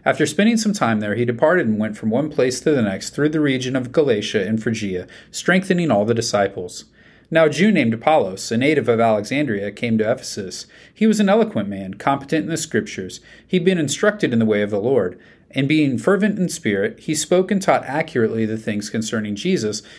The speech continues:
though he knew only the baptism of John. He began to speak boldly in the synagogue, but when Priscilla and Aquila heard him, they took him aside and explained to him the way of God more accurately. And when he wished to cross to Achaia, the brothers encouraged him and wrote to the disciples to welcome him.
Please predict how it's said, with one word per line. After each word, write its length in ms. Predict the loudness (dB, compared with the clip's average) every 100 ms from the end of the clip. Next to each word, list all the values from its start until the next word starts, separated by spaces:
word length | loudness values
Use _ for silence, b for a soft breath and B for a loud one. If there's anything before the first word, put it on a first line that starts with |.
| B
though 140 | 0 2
he 60 | 4
knew 240 | 4 4
only 260 | 2 2 0
the 100 | 2
baptism 560 | 0 0 -6 -6 -4
of 60 | -6
John. 480 | -4 -2 -4 -6 -16 b b
He 140 | -2
began 240 | 0 2 2
to 60 |
speak 280 | 2 -2 0
boldly 380 | 2 2 2 0
in 80 | 0
the 80 | -2
synagogue, 540 | -2 0 0 -2 0
but 120 | 0
when 180 | 0 -6
Priscilla 500 | -4 -4 0 2 2
and 120 | 0
Aquila 360 | -4 0 2 2
heard 220 | 2 0
him, 180 | -2 -8 B B
they 80 | -6
took 180 | -4 0
him 100 | 2
aside 480 | 2 2 4 4 2
and 120 | -2
explained 420 | -6 -4 0 0
to 60 | 0
him 180 | -2 -2
the 100 | 2
way 180 | 4
of 100 | 4
God 220 | 2 0 -2
more 180 | -4
accurately. 640 | 0 -2 -2 -8 -8 -12 -20 b b b
And 120 | -2 0
when 100 | 2
he 120 | 0
wished 440 | 2 2 2 -4
to 60 | -6
cross 360 | 2 2 2 -2
to 100 | -4
Achaia, 420 | -2 -2 -2 -4
the 80 | 0
brothers 360 | 2 2 0
encouraged 480 | -2 0 0 -2 -8
him 160 | -8 -6
and 120 | -2
wrote 200 | -2 -2
to 120 | -4
the 80 | -2
disciples 540 | -4 0 -2 0 -6
to 100 | -4
welcome 400 | 0 0 0 -8
him. 240 | -8 -14